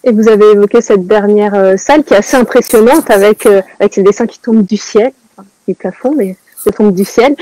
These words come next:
Euh, et on est marqué par la couleur aussi, l'arrivée de, de la couleur de manière encore plus forte, euh, que par le passé.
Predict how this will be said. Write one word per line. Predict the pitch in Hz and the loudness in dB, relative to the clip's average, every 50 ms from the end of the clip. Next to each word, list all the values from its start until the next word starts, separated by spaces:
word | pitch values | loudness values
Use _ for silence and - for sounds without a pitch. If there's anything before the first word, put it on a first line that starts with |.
| - - - - - - - | -10 -16 -18 -20 -8 -2 0
Euh, | 240 233 214 | 2 2 2
et | - - 247 233 220 220 - | 4 4 4 4 4 2 0
on | 226 233 226 226 226 | -2 -4 -2 0 2
est | 233 233 | 2 2
marqué | 240 233 226 - 311 | 2 0 0 -2 -4
par | - 269 220 | -4 -2 0
la | 220 220 | 0 0
couleur | - - - 277 254 269 302 302 - | -2 -2 -2 0 2 2 2 0 0
aussi, | 226 220 - - 285 269 | -2 -4 -4 -4 -4 -2
l'arrivée | 240 226 208 233 214 220 233 | -2 -2 -4 -4 -2 -2 -2
de, | 214 202 220 208 196 | -2 -2 -4 -4 -4
de | 190 214 | -6 -8
la | 208 214 - | -10 -10 -12
couleur | - 233 240 240 | -14 -14 -14 -12
de | 226 | -12
manière | 214 208 208 208 214 208 | -12 -12 -12 -12 -14 -14
encore | 202 208 208 | -14 -16 -18
plus | _ _ - 214 | _ _ -18 -16
forte, | - - 262 254 - _ _ _ _ _ _ _ _ - | -12 -8 -8 -8 -10 _ _ _ _ _ _ _ _ -10
euh, | 240 220 214 208 202 208 208 202 208 202 - - | -8 -6 -6 -4 -4 -4 -6 -6 -8 -10 -10 -10
que | 247 | -10
par | 196 - 220 202 | -8 -6 -6 -4
le | 214 214 | -4 -4
passé. | 202 - 226 214 - - 277 311 | -4 -6 -8 -10 -10 -10 -12 -12